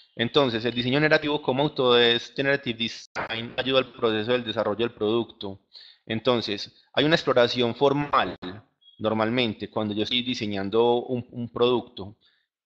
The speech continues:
Normalmente ese producto obedece a conceptos que alguien bocetea, que alguien diseña directamente en un mo-, en un, en un programa tridimensional, y esos, esas alternativas de diseño son evaluadas.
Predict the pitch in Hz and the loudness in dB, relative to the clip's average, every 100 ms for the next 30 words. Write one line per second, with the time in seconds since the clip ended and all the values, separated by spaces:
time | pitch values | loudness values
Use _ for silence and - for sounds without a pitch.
0 | - 127 151 165 156 156 160 156 156 151 | -4 2 4 4 2 0 0 0 2 0
1 | - 156 147 - 120 113 113 110 131 - | 0 -2 -2 2 4 6 4 4 0 0
2 | 139 139 127 - - - 107 104 117 117 | -2 0 -2 0 -4 0 -2 0 -2 0
3 | 107 104 - 120 127 127 123 - 110 101 | 0 -2 -2 2 4 4 4 2 2 2
4 | 104 113 110 104 104 107 113 101 - 113 | 0 -4 -4 -4 -4 -2 -2 -4 -4 -4
5 | 110 110 113 110 110 107 104 98 98 - | -4 -6 -4 -2 -2 -2 -4 -6 -8 -10
6 | 101 92 110 110 110 - - 110 104 104 | -10 -6 0 0 0 -6 -4 -4 -2 -2
7 | 135 131 127 131 131 - _ _ _ 131 | -2 2 2 2 -4 -18 _ _ _ 2
8 | 143 143 139 143 - 135 135 151 - - | 4 6 4 0 -4 0 2 0 -2 -12
9 | _ _ - 143 143 147 131 120 139 131 | _ _ -16 -10 -4 -4 -2 2 2 2
10 | 117 113 120 123 131 139 135 123 127 120 | 0 0 0 2 2 2 2 0 0 -2
11 | 107 107 104 123 107 92 104 - | 0 2 6 8 8 4 -4 -12